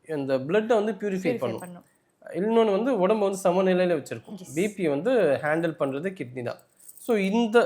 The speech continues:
Speaker 1: விஷயங்கள் பாதிக்கப்படும். ரத்தம் வந்து அசுத்தமாகும்.
Speaker 2: அசுத்தமாகும்.
Speaker 1: அஹ், லோ பி பி வரும், இல்ல ஹை பி பி வரும்,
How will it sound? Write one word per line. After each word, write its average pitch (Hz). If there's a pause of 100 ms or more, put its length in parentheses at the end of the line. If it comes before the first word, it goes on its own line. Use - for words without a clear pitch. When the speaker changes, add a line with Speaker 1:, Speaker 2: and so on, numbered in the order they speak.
Speaker 1:
விஷயங்கள் 185
பாதிக்கப்படும். 135
ரத்தம் 135
வந்து 151
அசுத்தமாகும். 127
Speaker 2:
அசுத்தமாகும். 180
Speaker 1:
அஹ், 127 (140)
லோ 160 (100)
பி 143
பி 127
வரும், 127
இல்ல 127
ஹை 131
பி 135
பி 123
வரும், 117